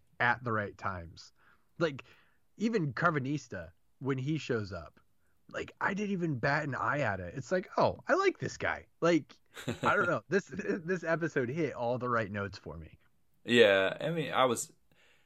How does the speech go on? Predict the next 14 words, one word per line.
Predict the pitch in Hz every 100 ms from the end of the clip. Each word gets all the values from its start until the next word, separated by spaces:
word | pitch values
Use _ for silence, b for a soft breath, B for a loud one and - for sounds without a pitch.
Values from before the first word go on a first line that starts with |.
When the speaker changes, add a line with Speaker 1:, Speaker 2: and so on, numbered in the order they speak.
| b _ _ _ _ _ -
Speaker 2:
I | 113
like | 120 107 101
Carvanista. | 104 95 90 87 - 90 85
C-, | - -
I | 104
think | - 131 120
ma-, | 92 95 101 87
mainly | 85 92 98 95
because | 82 82 82 76
the | 78
actor | - 73 - 76
playing | - 73 69 71
him | 76 73 73 80 _ _ _
is, | 85 80 -